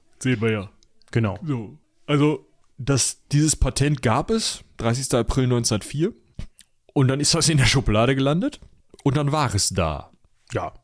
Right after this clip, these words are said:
Speaker 2: in der Zwischenzeit hat in den U S A, das war ein bisschen später, nämlich neunzehnhundertelf, ein Science-Fiction-Autor, Hugo Gernsback, und jetzt werdet ihr euch wahrscheinlich denken, "Bitte was? Ein Science-Fiction-Autor?"
Speaker 1: Ein Science-Fiction-Autor?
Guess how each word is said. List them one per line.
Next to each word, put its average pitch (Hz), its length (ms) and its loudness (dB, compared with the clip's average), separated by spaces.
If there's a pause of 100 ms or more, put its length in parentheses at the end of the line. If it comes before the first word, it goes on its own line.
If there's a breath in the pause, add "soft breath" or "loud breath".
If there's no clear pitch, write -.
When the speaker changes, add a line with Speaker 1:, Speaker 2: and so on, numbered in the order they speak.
(240 loud breath)
Speaker 2:
in 135 80 0
der 131 80 2
Zwischenzeit 160 680 0
hat 117 300 -2
in 147 80 -2
den 143 180 2
U 135 100 2
S - 200 0
A, 123 260 2
das 135 160 -2
war 120 100 2
ein 123 60 0
bisschen 120 240 0
später, 127 460 0
nämlich 117 320 -2
neunzehnhundertelf, 117 1120 0 (460 loud breath)
ein 117 420 2
Science-Fiction-Autor, 117 1400 -2
Hugo 135 720 0
Gernsback, 127 920 -4 (260 soft breath)
und 117 80 -2
jetzt - 400 -2 (240)
werdet 110 360 -2
ihr 110 80 2
euch 107 100 0
wahrscheinlich 113 320 0
denken, 110 420 -4
"Bitte 104 240 -8
was? - 380 -6 (100)
Ein 101 180 -10
Science-Fiction-Autor?" 98 800 -2
Speaker 1:
Ein - 60 0
Science-Fiction-Autor? 139 560 -6